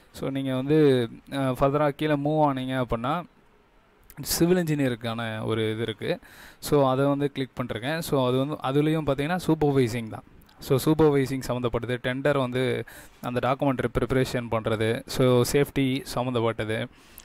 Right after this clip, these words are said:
அ, so, இதெல்லாமே தான் அதோடைய ஜாப் ரோல் மெயினா. So,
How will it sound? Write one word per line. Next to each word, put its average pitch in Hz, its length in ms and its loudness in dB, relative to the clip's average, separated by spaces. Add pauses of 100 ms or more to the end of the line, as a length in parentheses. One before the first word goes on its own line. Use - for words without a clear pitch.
(180)
அ, 127 120 -4
so, - 160 -2
இதெல்லாமே 139 380 2
தான் 143 400 2
அதோடைய 123 460 0
ஜாப் 123 220 -2
ரோல் 117 200 2
மெயினா. 113 360 -4
So, - 200 -2